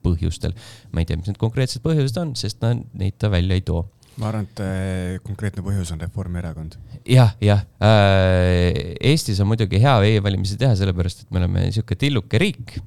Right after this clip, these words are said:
Speaker 1: äh, kus, äh, ei, äh, jookse asjad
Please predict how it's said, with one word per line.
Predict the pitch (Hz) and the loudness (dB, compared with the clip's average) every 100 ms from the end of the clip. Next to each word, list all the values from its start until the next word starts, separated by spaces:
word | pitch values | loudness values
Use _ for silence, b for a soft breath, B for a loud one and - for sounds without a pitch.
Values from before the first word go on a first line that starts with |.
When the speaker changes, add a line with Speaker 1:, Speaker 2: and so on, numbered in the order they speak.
| - | -8
Speaker 1:
äh, | 92 90 82 80 82 82 85 85 - | 0 2 2 2 0 2 0 -2 -6
kus, | - 98 - | -4 -2 0
äh, | 90 87 85 82 82 | 0 2 2 2 2
ei, | 95 90 85 82 82 | 2 2 2 2 2
äh, | 82 80 82 87 | 2 0 0 -2
jookse | - 113 117 - 90 | 0 2 2 2 2
asjad | 104 92 82 - | 2 0 -4 -6